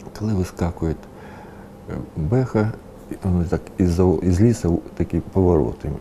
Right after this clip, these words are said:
І вона тільки з-за поворота вискакує, а псих у нас вже сидів в селі там. І псих її з Р П Г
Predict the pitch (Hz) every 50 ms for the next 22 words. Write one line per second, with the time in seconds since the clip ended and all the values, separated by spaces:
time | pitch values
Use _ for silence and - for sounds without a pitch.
0 | - - 101 95 95 87 - 107 - 98 90 90 98 95 - 101 95 95 92 -
1 | 101 107 120 - - - 135 127 - - - 80 78 - - - - - - -
2 | - - - - - - - - 127 117 - 95 92 95 98 101 - 101 95 98
3 | 95 - - 101 92 85 78 73 76 - - - 85 80 76 78 76 - - 76
4 | 82 - - - - - - - - - - - - 196 117 - - - 98 -
5 | - 95 92 95 90 85 - 98 90 - - 90 80 80 85 76 82 92